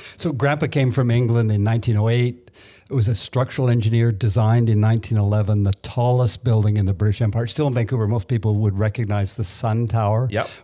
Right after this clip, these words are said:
Speaker 1: originally the World newspaper building. So Grandpa made a bit of a splash shortly after he arrived here.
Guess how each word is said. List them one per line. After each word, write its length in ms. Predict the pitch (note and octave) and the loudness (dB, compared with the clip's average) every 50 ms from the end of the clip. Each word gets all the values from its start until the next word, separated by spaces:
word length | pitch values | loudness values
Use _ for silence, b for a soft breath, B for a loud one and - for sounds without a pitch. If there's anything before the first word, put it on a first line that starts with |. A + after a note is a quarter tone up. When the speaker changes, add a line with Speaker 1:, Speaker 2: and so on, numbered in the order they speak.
| B B2+ | B -2
Speaker 1:
originally 360 | A#2+ B2+ A#2 A2 A#2 A2+ A2+ | 0 0 0 -2 -2 -2 0
the 200 | G#2+ G2 G#2+ G#2+ | 0 0 0 -2
World 400 | F#2+ G2+ A2+ A#2+ A#2+ A#2 G#2 G#2 | -2 -2 -2 0 0 0 0 -2
newspaper 420 | A#2 A#2 G#2 - C3 A#2 G#2+ A2 | -2 -4 -4 -4 -4 -4 -2 -2
building. 380 | G2+ G#2+ A2 A2 G#2 A2 G#2+ G2 B B B B B B B - | -2 0 -2 -2 -2 -4 -6 -8 B B B B B B B -10
So 100 | - D#3 | -8 -4
Grandpa 300 | C3+ F3+ G3 G3 F#3 E3+ | -2 -2 -2 -2 -2 -2
made 180 | D3 C#3 C3+ | -2 -2 -2
a 60 | B2+ A#2+ | -2 -2
bit 140 | A2 A#2+ | -2 -2
of 100 | B2 A2+ | -2 -2
a 40 | A2 | -2
splash 400 | G#2 - - B2+ A#2 A#2 A#2+ A2 | -4 -6 -4 -4 -2 -2 -2 -4
shortly 360 | - - C3+ B2+ - B2 A#2 | -4 -4 -4 -2 0 0 2
after 300 | A2+ A2+ G#2 - - A#2 | 2 2 2 0 0 0
he 140 | F#2+ F2+ A#2 | 2 2 2
arrived 440 | G#2+ F#2+ G#2 G2+ G2+ G2+ G#2 - - | 0 0 0 0 0 0 -2 -2 -2
here. 240 | G#2 G2 G2 G2 | -2 -2 -2 -2